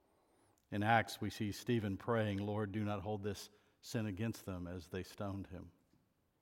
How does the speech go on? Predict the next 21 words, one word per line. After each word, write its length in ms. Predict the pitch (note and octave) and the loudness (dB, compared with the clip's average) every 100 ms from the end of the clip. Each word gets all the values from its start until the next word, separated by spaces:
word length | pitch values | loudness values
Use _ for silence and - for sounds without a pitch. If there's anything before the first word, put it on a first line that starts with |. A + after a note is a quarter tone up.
| _ _ _ _ _ _ _ _ _ _ _ _ _ | _ _ _ _ _ _ _ _ _ _ _ _ _
Peter 280 | - C3+ B2 | 0 4 4
denied 500 | F#2+ G2+ G#2+ G#2+ G2+ | 2 4 6 6 4
the 80 | G#2+ | 0
Lord 260 | G2+ A2 | 0 0
who 100 | G#2 | 0
loved 340 | G#2 G#2+ A2 A2 | 2 2 2 0
him, 200 | A2+ G#2+ | 0 2
later 300 | A2 A2 A2+ | 2 2 0
received 460 | G2+ - A#2 G2+ | -4 -2 -2 0
a 60 | G#2 | 0
loving 480 | F#2+ A2 C3+ C3 B2 | 2 6 6 6 2
humbling 520 | - B2+ A2 G2 F#2 | 2 2 2 0 -2
from 220 | - G#2 | -4 -4
Jesus, 580 | F#2+ G#2+ F2 F#2+ - - _ _ - - - - - - - _ _ _ _ _ | -2 -2 -2 -6 -8 -16 _ _ -20 -20 -20 -20 -20 -20 -20 _ _ _ _ _
and 160 | G2+ G2+ | -2 0
learned 300 | G#2+ G#2+ G#2 | 2 0 -2
to 100 | G#2+ | -4
follow 540 | - A#2 A#2 G2+ G2 | 2 6 8 6 2
in 200 | F2+ F2+ | 0 -2
Jesus' 360 | F2 G2 F2 F2+ | -2 -4 -4 -6
steps 760 | - - F2+ - - - - | -6 -6 -6 -6 -10 -10 -12